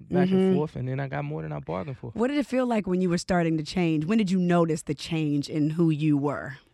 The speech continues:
Speaker 1: When I was on stage in Memphis, Tennessee, we rented a club, and I sung Lay Your Body Down, and it was a lot of teens, and it was a door split. I always remember the numbers. <laughs>
Speaker 2: Mm-hmm,
Speaker 1: Like, that's
Speaker 2: mm-hmm.
Speaker 1: just me.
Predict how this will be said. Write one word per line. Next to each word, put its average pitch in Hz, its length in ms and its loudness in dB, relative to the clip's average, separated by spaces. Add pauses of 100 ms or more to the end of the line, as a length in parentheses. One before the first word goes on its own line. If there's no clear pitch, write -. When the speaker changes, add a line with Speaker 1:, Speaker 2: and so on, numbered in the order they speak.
(160)
Speaker 1:
When 156 260 0
I 165 80 4
was 151 180 -2
on 147 120 -2
stage 156 380 0
in 139 140 -2
Memphis, 156 300 -6
Tennessee, 160 440 -2
we 147 120 0
rented 143 320 -4
a - 20 -4
club, 151 540 0
and 131 100 -4
I 123 60 -2
sung 139 300 -2
Lay 139 120 2
Your 143 140 0
Body 135 260 -2
Down, 147 360 2
and 135 80 -2
it 135 40 -2
was 123 140 -4
a 123 40 -2
lot 127 200 0
of 127 80 -6
teens, 143 480 -2 (300)
and 139 80 -4
it - 20 0
was 131 100 -2
a 123 60 -2
door 147 300 0
split. - 380 -6
I 127 60 -4
always 123 300 -4
remember 120 260 -6
the 113 100 -6
numbers. 120 420 0
<laughs> - 100 -6
Speaker 2:
Mm-hmm, 202 180 6
Speaker 1:
Like, 185 160 4
that's 226 120 6
Speaker 2:
mm-hmm. 233 100 6
Speaker 1:
just 147 160 0
me. 156 160 0